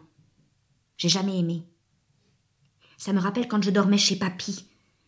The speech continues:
L'odeur du lapin mort au réveil,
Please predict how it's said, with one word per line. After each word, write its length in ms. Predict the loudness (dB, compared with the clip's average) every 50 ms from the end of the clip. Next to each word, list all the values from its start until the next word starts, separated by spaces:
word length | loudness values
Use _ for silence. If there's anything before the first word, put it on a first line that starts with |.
| _ _ _ _ _ _ _ _ _ _ _
L'odeur 540 | -10 -6 -6 -6 -6 -4 -4 -4 -4 -6 -6
du 140 | -6 -6 -4
lapin 340 | -4 -4 -4 -4 -4 -2 0
mort 260 | 2 2 2 2 0
au 60 | 0
réveil, 520 | 2 2 2 2 2 2 2 2 2 0